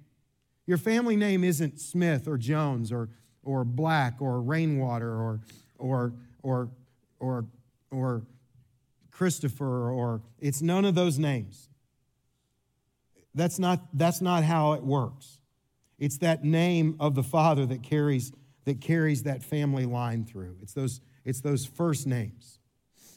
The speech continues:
And he's gonna name him John. And it says that it was time for Elizabeth to give birth, and she bore a son, and,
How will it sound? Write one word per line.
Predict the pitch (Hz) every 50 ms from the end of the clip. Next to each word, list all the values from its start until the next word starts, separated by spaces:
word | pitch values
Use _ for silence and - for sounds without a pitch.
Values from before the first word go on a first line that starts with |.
| _ _ _ _ _ _ _ _ _ _ _ _ _ _ _ _ _ _ _ _ -
And | 127 135
he's | 139 135
gonna | 143 170 170 156
name | 156 151 151 151 147 139
him | 127 123
John. | 113 113 143 143 143 139 127 107 98 - - - - _ _ _ _ _ _ _ _ _ _ _ _ _ _ _ _ _ _ _ _ _ _ _ 135
And | 135 139
it | 127 135
says | - 185 185 170 131 - - - - - _ _ _ _ _ _ _ _ _ _ _ _ _ _
that | 120 123 147 143 135 135 - - - - _ _ _ _ _ _ _ _ _ _ _ _ _ _ _ _ _ _ _ _ _ _
it | 147 147
was | 151 147 151
time | - 170 185 185 185
for | 156 - 175
Elizabeth | 170 160 165 185 175 156 156 151 143 143 143
to | 151 147
give | 131 160 165 139 131
birth, | 139 175 180 175 165 151 -
and | 143 135
she | - - 160
bore | 135 123 170 170 160
a | 160 151
son, | - - 175 170 170 160 156 139 - - - _ _ _ -
and, | 139 139 135 131 135